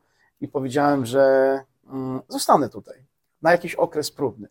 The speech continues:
Ten okres próbny się przyciągnął do dzisiejszego czasu. Historia oczywiście jest naprawdę, to by zabrakło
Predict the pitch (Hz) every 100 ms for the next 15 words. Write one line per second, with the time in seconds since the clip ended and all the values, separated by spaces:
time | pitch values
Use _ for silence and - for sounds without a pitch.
0 | - - - - 185 226 202 - 208 208
1 | 196 - 170 190 185 180 160 151 - 165
2 | 170 156 147 123 - 190 196 _ _ -
3 | - 180 175 170 170 175 - 160 151 -
4 | 156 160 156 147 143 - 147 131 143 135
5 | 147 151 139 156 147 143